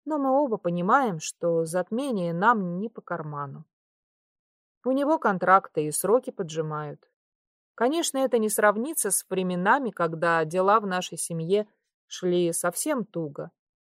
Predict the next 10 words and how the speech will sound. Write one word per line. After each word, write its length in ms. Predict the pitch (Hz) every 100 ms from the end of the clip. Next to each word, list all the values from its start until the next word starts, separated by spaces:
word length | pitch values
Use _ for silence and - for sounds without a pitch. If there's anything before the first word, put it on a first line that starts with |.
| _ _ _ _
Но 120 | 254
даже 280 | 240 285 226
тогда 360 | 190 180 185 240
он 80 |
сохранял 580 | 190 156 165 165 175 208
оптимизм. 720 | 190 - 156 143 143 151 151 - _ _ _ _ _ _ _ -
В 60 |
отличие 540 | 208 208 208 196 202 190
от 120 | 190
матери, 580 | 208 226 - 156 156